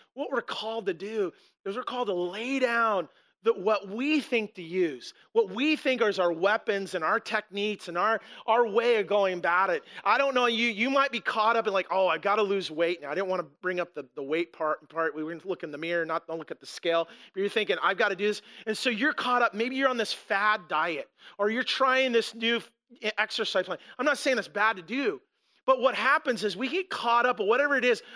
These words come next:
or I'm gonna try to fix my life this way if I do this, this, and this, and this. And yet there's no shortcuts in it. There's no, there's no self-help that's really gonna get us to where we need to go.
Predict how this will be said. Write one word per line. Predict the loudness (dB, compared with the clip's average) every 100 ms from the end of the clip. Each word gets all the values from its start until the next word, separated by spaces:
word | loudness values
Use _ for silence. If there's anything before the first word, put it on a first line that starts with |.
| 2
or | 4
I'm | 4 2
gonna | 0
try | 2 0
to | 0
fix | -4 -6 -6 -4
my | 0 2
life | 2 4 4 4 -4 -14 -20 _ _ _
this | 0 0 2
way | 2 4
if | 2
I | 0
do | -2
this, | 0 0 0
this, | -4 -2
and | 0
this, | -2 -2
and | -4
this. | -2 -4 -8 -16 -20 _ -10
And | -4
yet | -4
there's | -2 -4
no | -2
shortcuts | -4 -8 -10 -10 -10 -12
in | -16
it. | _ _ _ _ _ _ _ _ _ 0
There's | 0 2
no, | 2 2
there's | 0 2
no | 0
self-help | 0 -4 0 0 0 -4 0 0 0
that's | -8 -6
really | -6 -4
gonna | -2 -4
get | -6 -2 -2
us | -2 -6
to | -2
where | -2
we | -2
need | -6 -10
to | -4
go. | -4 -4